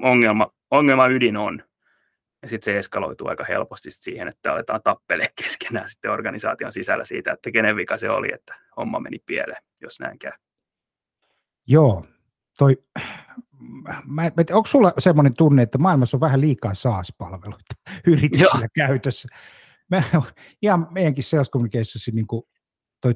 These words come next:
Speaker 2: tech-stack, niin, niin meillä oli Google Workspacea ja Slackia ja Teamworkia ja HubSpotia ja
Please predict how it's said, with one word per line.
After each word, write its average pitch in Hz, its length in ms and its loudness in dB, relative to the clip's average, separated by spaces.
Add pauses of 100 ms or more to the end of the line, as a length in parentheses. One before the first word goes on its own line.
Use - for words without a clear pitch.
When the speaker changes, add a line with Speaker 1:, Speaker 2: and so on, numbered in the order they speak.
Speaker 2:
tech-stack, 131 720 -2 (240)
niin, 95 160 -10 (200)
niin 110 200 -6 (560)
meillä 156 260 0
oli 123 200 2 (920)
Google 123 300 4
Workspacea 107 920 -2
ja 92 200 -6
Slackia 110 960 -2
ja 92 260 -6
Teamworkia 101 1040 0
ja 87 180 -8
HubSpotia 98 1000 -2
ja 87 440 -10